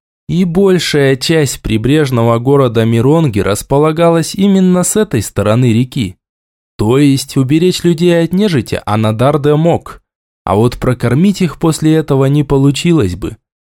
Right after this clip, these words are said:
Главную житницу побережья нужно было спасать. Для строительства защитных сооружений выбрали пустошь за храмом Абураки.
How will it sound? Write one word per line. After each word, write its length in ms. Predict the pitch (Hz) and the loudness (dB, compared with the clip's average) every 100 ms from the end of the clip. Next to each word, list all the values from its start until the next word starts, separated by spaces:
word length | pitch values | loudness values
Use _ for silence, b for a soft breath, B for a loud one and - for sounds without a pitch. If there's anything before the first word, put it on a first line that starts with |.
| _ _ - | _ _ -14
Главную 1000 | 101 90 104 117 131 139 156 180 202 208 | -12 -4 0 2 2 2 2 2 2 2
житницу 640 | 160 151 170 180 185 - | 2 2 2 2 0 0
побережья 800 | 185 190 175 190 131 147 147 170 | -2 -2 0 2 2 2 2 2
нужно 420 | 156 127 135 156 | 2 2 2 0
было 320 | 135 117 120 123 | 0 2 2 0
спасать. 720 | - 127 120 101 - - - _ _ _ _ _ - | 0 -2 0 -2 -4 -8 -20 _ _ _ _ _ -12
Для 360 | 92 101 117 | -6 -2 -2
строительства 760 | - 113 127 185 180 156 - 135 | -2 0 2 2 0 -2 0 0
защитных 540 | 135 131 180 175 135 | 2 0 0 0 -2
сооружений 720 | - 127 127 127 180 196 165 | 0 0 2 2 2 2 2
выбрали 460 | 135 175 151 147 135 | 4 2 2 2 2
пустошь 500 | 127 180 - 170 143 | 2 0 0 -2 -2
за 160 | 131 156 | -2 -2
храмом 480 | 151 160 170 160 | 0 0 2 2
Абураки. 680 | 160 147 156 156 113 - 92 | 0 2 0 2 -2 -6 -14